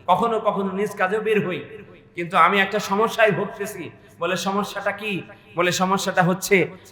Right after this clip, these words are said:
আমার মাথা প্রচন্ড ব্যথা থাকে। এই ব্যথার জন্য অনেক ডাক্তার দেখিয়েছি, অনেক ঔষধ সেবন করেছি, অনেক চেষ্টা বেষ্টা করেছি, কিন্তু কোনো ক্রমেই আমার মাথা ব্যথা ভালো হয় না।"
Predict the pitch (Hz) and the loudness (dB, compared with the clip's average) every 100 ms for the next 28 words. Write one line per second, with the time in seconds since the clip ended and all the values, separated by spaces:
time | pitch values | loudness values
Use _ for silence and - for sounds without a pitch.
0 | - - 170 185 170 143 156 175 175 185 | 4 12 12 12 10 8 2 2 6 6
1 | 170 202 196 220 214 196 156 160 185 156 | 6 2 -2 -4 -2 -2 -2 -4 -6 -10
2 | 127 170 - - _ _ _ _ _ _ | -14 -20 -20 -20 _ _ _ _ _ _
3 | _ - 202 196 233 254 247 254 254 240 | _ 2 6 10 10 10 10 6 6 6
4 | 240 254 - - 226 - - - 165 208 | 8 4 -2 -10 -12 -14 -20 2 8 8
5 | - 240 226 233 247 240 180 156 - - | 8 6 6 0 0 -2 -2 -6 -6 -14
6 | - - - - 202 247 240 226 240 240 | -20 -20 -8 8 10 10 8 6 8 6
7 | 196 226 226 247 226 240 214 165 117 240 | 4 6 8 10 12 12 12 6 2 -4
8 | 233 - - 214 240 233 233 214 240 233 | -10 4 12 12 12 8 4 0 0 -2
9 | 214 208 214 208 208 196 175 123 - - | -2 -2 -2 0 -2 -2 -4 -6 -14 -10
10 | 220 202 214 214 220 214 226 269 269 214 | -6 -4 -2 0 0 2 2 4 4 6
11 | 208 170 - - - 185 - 185 214 247 | 6 6 2 -8 -12 -14 -2 6 6 6
12 | 247 226 190 190 220 196 175 151 | 2 2 4 4 4 2 0 -2